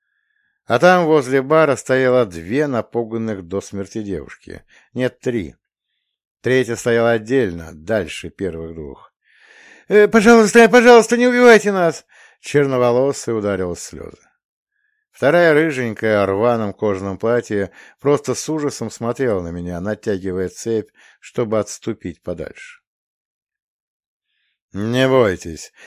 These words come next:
меня интересуют только мерзавцы из банды Лешего.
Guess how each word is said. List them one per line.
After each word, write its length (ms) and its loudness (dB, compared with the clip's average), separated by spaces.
меня 280 2
интересуют 560 2
только 240 0
мерзавцы 800 0
из 100 -8
банды 480 -4
Лешего. 580 -8